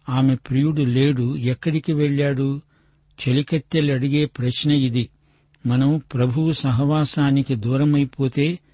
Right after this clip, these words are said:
ఈ సంగతి బయటివారు ఇట్టే పసికట్టేస్తారు.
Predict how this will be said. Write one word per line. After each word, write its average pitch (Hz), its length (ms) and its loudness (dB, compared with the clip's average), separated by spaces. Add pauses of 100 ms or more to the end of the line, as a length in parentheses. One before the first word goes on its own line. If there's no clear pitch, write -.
(360)
ఈ 135 140 2
సంగతి 143 460 0
బయటివారు 135 760 -2 (120)
ఇట్టే 156 340 -2
పసికట్టేస్తారు. 131 1200 -4